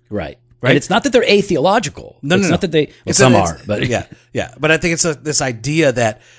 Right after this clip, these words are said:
Speaker 2: you know, this has been my experience. I have, I have felt this. I have embraced this, or i-, in some form, uh, and so it, it's,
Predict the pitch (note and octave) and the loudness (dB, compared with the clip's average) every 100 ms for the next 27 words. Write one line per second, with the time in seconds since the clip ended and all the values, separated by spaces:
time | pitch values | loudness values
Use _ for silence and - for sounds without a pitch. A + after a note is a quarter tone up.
0 | _ _ - C3+ A2+ G#2+ E3+ F3 F3 B2+ | _ _ -14 -8 -8 -2 2 2 2 -2
1 | A2+ D3+ C3 A#2+ A#2+ - C3+ C3+ C3 C#3 | 0 0 2 -2 -6 -12 -18 -8 -4 -2
2 | D3+ E3 C#3 - C3+ A2+ G#2 G2 C3 C#3 | 0 0 0 -2 -2 -6 -6 -8 -6 -6
3 | B2+ B2 A#2 - G#2+ A2 - D3+ D3 - | -6 -6 -6 -8 -8 -10 -4 -4 -4 -4
4 | D3 C3 B2+ B2 G#2+ A#2 A2 G#2+ A2 C3 | -6 -4 -4 -6 -8 -8 -8 -10 -6 -4
5 | D3 - C#3 C3 B2 A#2+ B2 G#2 B2+ C3+ | -2 -2 -4 -6 -6 -8 -10 -14 -12 -6
6 | A#2 E3 D#3+ - D3+ C3 A#2+ A#2+ - - | -2 0 -2 -2 -2 0 0 -2 -10 -20
7 | - - A#2+ A2 A#2 C3+ - D3+ C#3 B2+ | -20 -12 -6 -6 -6 -6 -2 -2 -2 -4
8 | C3+ B2 _ B2+ A#2+ - | -10 -12 _ -12 -10 -10